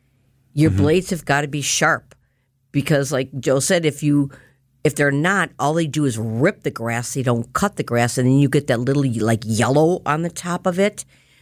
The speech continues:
Speaker 1: So your blades have to be not only sharp, but they have to be balanced. And if they're not balanced, along with being sharp, they'll start to wobble, and you're gonna start hearing chattering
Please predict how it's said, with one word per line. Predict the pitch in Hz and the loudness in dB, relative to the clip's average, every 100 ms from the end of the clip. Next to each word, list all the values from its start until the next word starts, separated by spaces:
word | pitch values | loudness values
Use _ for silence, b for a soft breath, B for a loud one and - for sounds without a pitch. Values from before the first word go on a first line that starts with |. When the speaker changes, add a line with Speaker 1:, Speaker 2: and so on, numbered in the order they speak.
| b | b
Speaker 1:
So | - 170 | -2 2
your | 160 151 | 2 2
blades | 151 156 190 185 | 0 0 0 -2
have | 196 160 | -4 -4
to | - | -6
be | 143 147 | -2 0
not | 147 175 | 2 2
only | 214 196 | 2 0
sharp, | - - 180 | 0 0 0
but | - | -2
they | 139 | -4
have | 151 147 | -4 -2
to | |
be | 160 127 | 0 0
balanced. | - 131 135 110 85 - - - _ _ _ _ _ _ - | 0 0 0 -4 -10 -14 -14 -18 _ _ _ _ _ _ -2
And | 135 | 0
if | 127 | 0
they're | 123 | -2
not | 135 196 269 | 0 0 -2
balanced, | - 156 139 135 143 - - | -4 -2 -2 -4 -6 -10 -4
along | 135 127 135 | 0 0 0
with | 127 | -2
being | 135 123 | 0 0
sharp, | 117 - 170 160 - b b b b | 0 2 2 0 -4 b b b b
they'll | 143 | 0
start | 123 160 147 | 2 0 -2
to | 156 | 0
wobble, | 160 170 120 82 _ - | 2 2 -2 -10 _ -8
and | 127 | -6
you're | 127 | -4
gonna | 135 127 | -2 -2
start | - 131 - | -2 -4 -4
hearing | 123 135 127 123 | -6 0 2 2
chattering | - 170 156 131 92 | 0 0 0 -2 -10